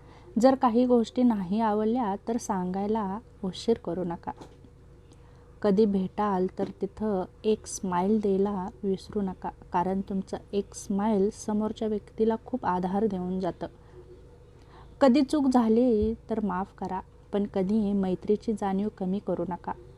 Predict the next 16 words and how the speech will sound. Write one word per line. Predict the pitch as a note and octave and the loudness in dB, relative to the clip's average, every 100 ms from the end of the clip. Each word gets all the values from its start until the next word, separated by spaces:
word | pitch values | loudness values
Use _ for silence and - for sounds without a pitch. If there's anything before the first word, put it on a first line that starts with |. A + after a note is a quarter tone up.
| - G3+ | -8 -2
जन्म | G3+ G#3+ A3 | 2 4 4
हा | A3 A#3+ | 2 0
एका | A#3 G3+ - | 0 -2 -4
थेंबासारखा | A3 - F#3 F#3 G#3+ F#3+ - F#3 | -6 -4 -4 -2 -4 -6 -6 -6
असतो, | F#3+ - F#3+ - - - - - - - - | -6 -8 -10 -10 -18 -20 -20 -20 -18 -10 6
आयुष्य | B3 C#4+ C4 - D4+ | 6 8 2 0 0
एका | A3 A3+ C4 | 0 0 2
ओळीसारखं | A3 G3 A#3+ A3+ G3 - | 4 4 2 0 -6 -6
असतं, | F#3+ - - G3+ - | -8 -8 -10 -12 -6
पण | A3 A3 | -4 -2
प-, | G#3+ G#3 | -4 -6
मैत्री | G#3+ G3 F#3 - A3+ | -4 -2 -2 0 2
असते | G#3+ G3+ - G#3 | 2 0 -4 -2
ती | A#3+ | 0
वर्तुळासारखी, | A3+ F#3 F#3 G3+ G#3+ G#3 F#3 - - - - - - - - - | 0 -2 -2 -4 -2 -4 -6 -6 -12 -14 -20 -20 -20 -20 -12 -4
ज्याला | G3+ F#3+ G3 G#3 | 2 4 4 2